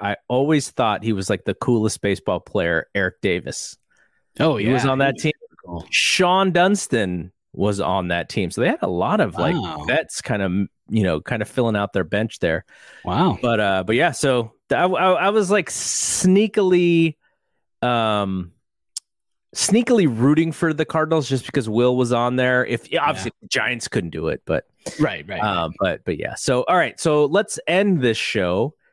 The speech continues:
Speaker 1: by quickly talking about some of our favorite divisional races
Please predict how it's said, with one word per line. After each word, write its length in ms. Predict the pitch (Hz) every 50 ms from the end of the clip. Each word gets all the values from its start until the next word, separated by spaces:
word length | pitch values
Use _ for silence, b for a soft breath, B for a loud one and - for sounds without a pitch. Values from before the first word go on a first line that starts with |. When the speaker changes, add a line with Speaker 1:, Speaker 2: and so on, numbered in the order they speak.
| _ _ _ -
Speaker 1:
by 120 | 143 143
quickly 520 | - - - - 233 240 - - 226 202
talking 480 | 165 - - 135 131 131 131 147 135 127
about 480 | 110 92 98 92 90 90 90 90 85 _ _ _ _ _ _ _ _ _ _ _ _ _ _ -
some 340 | - - - - 170 185
of 180 | 202 196 175 156
our 360 | 151 143 143 143 143 139 135
favorite 840 | 127 - - - 170 165 165 165 143 147 151 139 135 - - - - _ _ _ _ _ _ _ _ _ _ -
divisional 960 | 101 98 135 120 117 143 143 123 139 139 135 131 123 120 120 113 107 104 _ _ _ _ _ _ -
races 920 | 98 101 107 117 120 117 107 - - 110 101 95 92 90 - - -